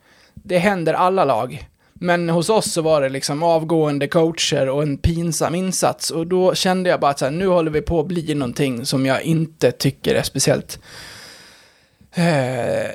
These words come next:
som inte rimmar så bra med vad, vad vi, liksom, vad jag tycker att vi ska stå för. Eh, det finns andra, liksom, supporter,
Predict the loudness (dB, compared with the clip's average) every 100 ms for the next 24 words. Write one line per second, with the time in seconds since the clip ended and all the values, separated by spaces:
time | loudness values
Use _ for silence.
0 | -10 -6 -2 0 0 0 0 0 2 0
1 | 0 0 2 2 2 2 0 0 0 -4
2 | 0 0 0 -2 -4 -2 -4 -4 -6 -6
3 | -8 -14 -6 4 4 4 -2 -2 0 0
4 | 0 -2 0 2 0 2 2 2 0 -14
5 | _ _ _ -2 2 4 2 0 -4 -6
6 | -4 -2 0 0 0 0 0 0 -2 -6
7 | -4 -6 0 2 2 0 -4